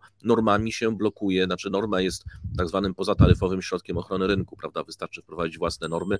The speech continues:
i druga strona ich nie spełnia albo musi wydać dużo pieniędzy, żeby,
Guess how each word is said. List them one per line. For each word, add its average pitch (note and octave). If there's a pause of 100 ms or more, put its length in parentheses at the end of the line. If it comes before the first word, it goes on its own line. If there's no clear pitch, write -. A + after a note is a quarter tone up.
(340)
i G2 (180)
druga G2+
strona F#2
ich F2
nie G2+
spełnia G2
albo F2+
musi F2
wydać F2
dużo F#2
pieniędzy, F2+
żeby, E2